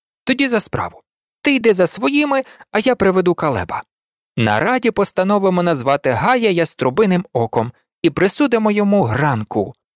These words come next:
"Боюсь, що моїх батьків ранувато зводити з Калебом", сказав Сем.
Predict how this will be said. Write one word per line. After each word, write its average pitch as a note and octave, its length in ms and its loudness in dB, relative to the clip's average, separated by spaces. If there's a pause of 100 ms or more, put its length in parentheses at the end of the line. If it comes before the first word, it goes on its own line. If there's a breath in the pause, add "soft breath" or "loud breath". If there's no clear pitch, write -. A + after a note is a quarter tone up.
(800)
"Боюсь, B2 600 0
що - 280 0
моїх A#2+ 280 0
батьків B2 520 -2 (500 soft breath)
ранувато C3+ 580 2
зводити G#2 460 -2
з - 80 -4
Калебом", F#2 520 -4 (380)
сказав D3+ 520 -2
Сем. - 440 -4